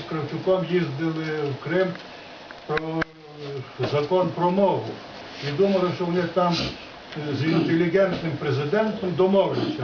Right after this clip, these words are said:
а інтелігентний президент на другий день, е, взяв та й підписав цей закон. А не знайшлося ні одного інтелігента,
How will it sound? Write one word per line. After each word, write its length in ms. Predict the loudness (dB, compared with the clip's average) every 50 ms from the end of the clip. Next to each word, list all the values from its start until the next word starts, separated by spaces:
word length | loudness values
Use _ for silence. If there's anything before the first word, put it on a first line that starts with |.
| -2 -2
а 60 | -2
інтелігентний 720 | -2 -2 -4 -2 -2 0 0 2 2 2 0 0 0 -2 -2
президент 640 | 0 0 -2 -2 -2 0 0 0 2 2 2 0
на 60 | 0
другий 320 | 2 2 2 2 4 2 2
день, 260 | 0 0 0 0 -2
е, 580 | -2 -6 -12 -16 -16 -16 -14 -10 -8 -6 -6 -4 -2 -2 -2 -2 -2 -2 0
взяв 220 | 2 4 4 4 2 0
та 100 | -2 -2
й 60 | -2
підписав 600 | -2 -4 -6 -6 -4 -4 -4 -2 0 0 0 0 -2 -4
цей 260 | -4 -2 -2 -2 0 0
закон. 360 | 0 -2 0 0 0 0 0 -2 -4 -10 -14 -12 -12 -12 -12 -14 -14 -14 -14 -16 -16 -14 -4 0
А 180 | 2 2 2 2 0 0 -2 0
не 140 | 2 2 4
знайшлося 600 | 6 6 4 4 2 -2 -6 -6 -8 -8 -8 -10 -8 -4 -2
ні 60 | -2
одного 340 | -2 -2 -2 0 0 0 0 0
інтелігента, 880 | 0 0 2 4 4 4 4 2 2 2 0 0 0 0 0 0 0